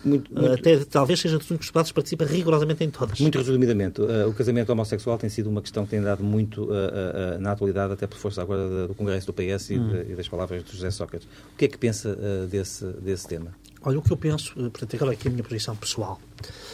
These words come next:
Speaker 2: eh, o que eu penso é o seguinte: eu acho que é importante haver uma regulação das relações, das uniões homossexuais, mas que ela não deve ser de casamento, é o que eu penso.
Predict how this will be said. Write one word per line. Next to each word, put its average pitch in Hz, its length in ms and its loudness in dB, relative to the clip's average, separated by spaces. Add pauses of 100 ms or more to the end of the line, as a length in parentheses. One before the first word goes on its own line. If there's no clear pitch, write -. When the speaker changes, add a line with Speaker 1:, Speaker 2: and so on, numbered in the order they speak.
(200)
Speaker 2:
eh, 117 640 8
o 151 160 -6
que - 80 -4
eu 127 80 2
penso 131 320 0
é - 20 0
o 110 60 -4
seguinte: - 600 -12
eu 160 300 6 (800)
acho 147 280 0
que 123 340 -2 (500)
é 151 160 4
importante 151 460 0
haver 127 160 4
uma 127 100 4
regulação 120 460 -2
das 110 100 -2
relações, 107 540 -10 (360)
das 131 200 6
uniões 123 280 4
homossexuais, 113 640 -6 (680)
mas 131 460 6
que 139 340 2
ela 143 160 6
não 131 100 2
deve 120 180 2
ser - 80 -4
de - 80 -6
casamento, 104 440 -8
é 117 40 -6
o - 20 -4
que 101 80 -12
eu 104 80 -10
penso. - 340 -20